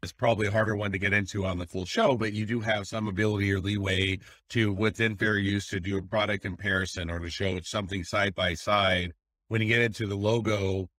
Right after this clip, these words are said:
they do have inherent rights to control how you use a logo. So you do have to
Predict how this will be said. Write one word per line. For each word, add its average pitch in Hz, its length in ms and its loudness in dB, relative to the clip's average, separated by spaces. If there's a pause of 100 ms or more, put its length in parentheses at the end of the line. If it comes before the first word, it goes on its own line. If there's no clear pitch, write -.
(280)
they 110 100 4
do 120 220 4
have 113 260 2
inherent 107 400 -4
rights 98 440 0
to 101 120 -6
control 95 400 -4
how 101 200 0
you 98 320 0 (120)
use 98 240 -2
a 95 80 -4
logo. 87 400 -6
So 95 220 0
you 90 160 2
do 107 160 0
have 107 300 2
to 95 260 -4